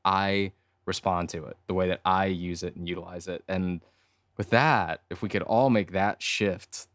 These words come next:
I can't imagine what could change and what could actually move forward rather than all of us just reacting and getting angry and, and being awful to each other. We could actually have a perspective that's,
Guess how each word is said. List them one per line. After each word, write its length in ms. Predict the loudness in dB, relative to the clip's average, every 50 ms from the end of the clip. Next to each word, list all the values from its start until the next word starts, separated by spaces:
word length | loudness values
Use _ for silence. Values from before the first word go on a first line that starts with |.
| _ -6
I 80 | -6
can't 400 | -4 -2 -2 0 0 0 0 -2 -4
imagine 880 | -4 -4 -4 -2 -2 0 0 2 2 0 0 -2 -6 -8 -8 -10 -12 -10 _
what 220 | -6 -6 -6 -6
could 160 | -6 -8 -6
change 460 | -6 -4 -4 -4 -4 -6 -6 -8 -8 -8
and 120 | -8 -8
what 120 | -10 -10 -8
could 120 | -8 -8
actually 380 | -8 -8 -8 -8 -6 -6 -6 -6
move 200 | -6 -8 -8 -10
forward 420 | -10 -10 -8 -8 -8 -8 -4 0
rather 300 | 2 2 4 4 4 2
than 340 | 4 4 4 4 4 2 0 _ _ _ _ _ _ _ _ _ _ _ _ -2
all 220 | 2 2 4 4 4
of 60 | 4
us 140 | 2 2 0
just 200 | -4 -4 0 2
reacting 460 | 4 4 4 4 2 -2 -6 -16 -16 -16 _ -6
and 100 | -4 -2
getting 240 | 0 0 2 2 0
angry 420 | 0 -2 -4 -6 -6 -8 -10 -10 -10
and, 340 | -10 -8 -8 -6 -6 -8 -10 -10
and 140 | -10 -8 -6
being 400 | -4 -4 -4 -4 -4 -6 -8 -10 _ _ _ _ _ _ _ _ _ _ -2 0
awful 280 | 2 2 2 -2 -6 -10
to 100 | -8 -10 -10
each 120 | -8 -8
other. 300 | -8 -8 -8 -8 -10 -8 -6
We 140 | -6 -4 0
could 120 | 0 2
actually 360 | 0 0 -2 -2 -4 -4 -2
have 180 | -2 -4 -4 -4
a 140 | -6 -8 -10
perspective 580 | -10 -12 -6 -4 -2 -2 -2 -2 -4 -6 -6 -8
that's, 380 | -12 -14 -14 -12 -14 -14 -14